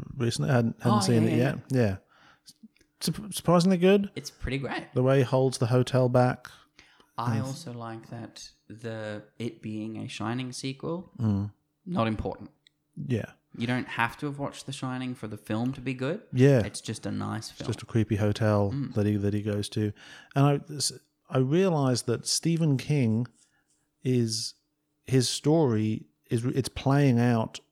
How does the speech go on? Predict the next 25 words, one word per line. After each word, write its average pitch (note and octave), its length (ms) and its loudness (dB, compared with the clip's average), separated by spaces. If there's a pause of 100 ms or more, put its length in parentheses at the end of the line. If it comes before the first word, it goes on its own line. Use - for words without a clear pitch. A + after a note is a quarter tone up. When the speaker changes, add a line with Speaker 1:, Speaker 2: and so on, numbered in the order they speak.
(200)
Speaker 1:
a A2 80 -2
lot A2 260 2
more A2+ 380 4
like G#2 320 0
a, G2+ 280 0 (920)
it's, C3 240 2 (640)
it's - 240 -2
a A#2+ 80 4
horror D3+ 400 2
movie G#2+ 480 4
with G#2+ 300 0
the A2 80 0
pacing B2+ 680 2
and G#2 280 -2
beats A2 420 2
of G2+ 280 -4
a G2+ 260 -2 (100)
crime G#2 640 2
thriller F2 520 -8 (960)
or G#2+ 220 2
drama. G#2 680 2 (480)
Speaker 2:
That's, C3+ 440 -10
I C#3+ 140 -10
think, A#2+ 320 -14 (300)
what G#2+ 420 -14